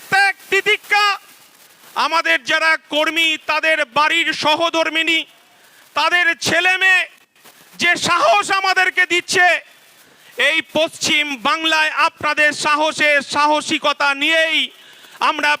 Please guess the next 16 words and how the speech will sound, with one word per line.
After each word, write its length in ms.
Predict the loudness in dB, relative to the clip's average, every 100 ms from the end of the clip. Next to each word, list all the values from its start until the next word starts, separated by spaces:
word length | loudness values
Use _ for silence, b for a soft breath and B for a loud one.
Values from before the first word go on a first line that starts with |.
| 0
প্রতিদিন 500 | -2 0 0 0 -2
বিনা 380 | -2 -2 0 0 0 0
সিকিউরিটিতে 840 | -2 -2 0 0 0 -2 0 2 2 -2 B B B
আমরা 320 | -2 0 -2 0
ঘুরে 280 | 0 0 0
বেড়াচ্ছি, 440 | 0 -2 -2 -4 -2
মানুষকে 540 | 0 0 -2 -2 -2 0
সঙ্গে 400 | -2 -2 -2 -2
নিয়ে। 260 | 0 0 0 -2 B B B -6
ভাঙড় 460 | -4 0 0 0 0
আগামী 320 | 0 -2 -2
দু 160 | 0 0
হাজার 320 | 0 0 -4 -4
ছাব্বিশে 560 | -4 -4 -4 -4 -2 -4
পথ 180 | -2 -4
দেখাবে। 460 | -2 -6 -4 -4